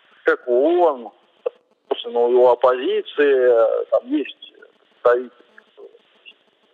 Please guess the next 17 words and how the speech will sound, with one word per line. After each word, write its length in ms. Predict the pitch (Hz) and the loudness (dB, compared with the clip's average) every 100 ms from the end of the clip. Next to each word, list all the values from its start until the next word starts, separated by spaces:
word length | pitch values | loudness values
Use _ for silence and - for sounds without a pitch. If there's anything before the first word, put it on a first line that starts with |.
| _ _ _ _ _ _ _ _ | _ _ _ _ _ _ _ _
э, 60 | - | -6
с 260 | - - | -6 -2
которыми 420 | - - 117 - | -2 0 -2 -2
можно 260 | 240 247 - _ | -4 -4 -4 _
разговаривать, 720 | - - 113 120 147 120 101 | -20 -12 0 2 2 -2 -8
которые 320 | - - - - _ _ | -16 -20 -20 -20 _ _
очень 140 | - _ - | -20 _ 0
грамотные, 540 | 135 151 127 - - _ _ _ _ _ _ _ _ _ _ _ _ - | 0 0 -4 -12 -18 _ _ _ _ _ _ _ _ _ _ _ _ -6
которые 360 | 175 208 165 | -2 0 0
также 260 | 160 208 165 | 0 -2 -2
учились 340 | 147 190 180 | -4 -4 -2
в 100 | - | -6
Советском 420 | - 123 - - - | -4 -6 -4 -6 -6
Союзе. 460 | 110 135 165 123 113 - - - - - | -12 -10 -10 -10 -10 -8 -4 -4 -4 -2
Вот. 380 | 135 143 131 - 135 | 0 2 0 -2 -10
Но, 480 | 160 196 196 190 - | -2 2 4 4 4
а, 400 | 143 135 127 | 2 4 2